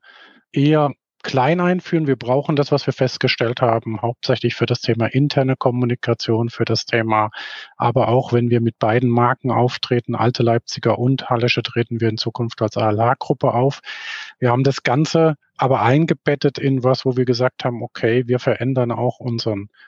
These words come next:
optischen Auftritt. Wir treten jetzt viel frischer und moderner auf. Wir arbeiten mit sogenannten Punzen. Das sind, äh, rausgestanzte Elemente, die wir als Farbflächen benutzen. Und die Brand wird auch auf so einer roten Fläche eher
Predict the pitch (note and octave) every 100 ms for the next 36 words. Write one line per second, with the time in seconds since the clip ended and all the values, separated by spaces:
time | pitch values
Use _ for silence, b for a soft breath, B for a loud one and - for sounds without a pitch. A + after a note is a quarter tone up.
0 | b _ - C#3 - B2+ A#2+ - E3 -
1 | - D3+ D3 - B2+ A#2+ - - C3 B2
2 | A#2+ A#2 - B2+ A#2+ - D#3 D3 B2 A#2
3 | - A2+ B2 C3+ C#3+ B2 A#2+ B2 - -
4 | B B B B B2+ A#2 B2 C#3+ C3+ A#2+
5 | B2 - B2+ B2+ B2 A#2 G#2 - D3 F3
6 | - E3 D3+ B2 - A#2 A2+ - A#2 G#2+
7 | A2 A2+ D3+ D#3+ - - - - C#3+ D#3
8 | - C3 A#2 B2+ A#2+ A#2 C#3+ D#3 D3 C3+
9 | B2 B2 B2 A#2 A2 - B2+ C#3 - C#3
10 | C3+ C#3 B2+ B2 - - C3+ C3 B B
11 | B B B - B2+ B2+ - _ B2+ A#2
12 | - A2+ - A#2+ D3 - C3+ A2+ A#2+ C3
13 | C3 B2+ - A#2+ B2 A#2 A2 B2+ C#3 B2+
14 | - C3 C#3 D3 C3+ C3 B2+ C3 B2 A#2